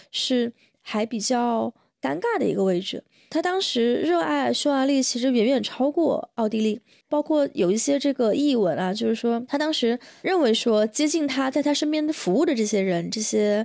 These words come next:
仆人应该要跟她一样，就是能够流利的去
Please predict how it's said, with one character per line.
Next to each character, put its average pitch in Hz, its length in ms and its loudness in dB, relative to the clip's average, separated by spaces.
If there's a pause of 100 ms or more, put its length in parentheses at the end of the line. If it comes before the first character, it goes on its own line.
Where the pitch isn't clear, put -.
(100)
仆 196 180 2
人 208 380 2 (240)
应 294 120 0
该 320 100 2
要 311 140 0
跟 294 200 0
她 311 180 -2
一 214 140 0
样， 220 200 0
就 233 140 0
是 226 140 -6
能 190 180 -2
够 226 180 2
流 180 200 2
利 294 120 2
的 233 140 2
去 202 400 -2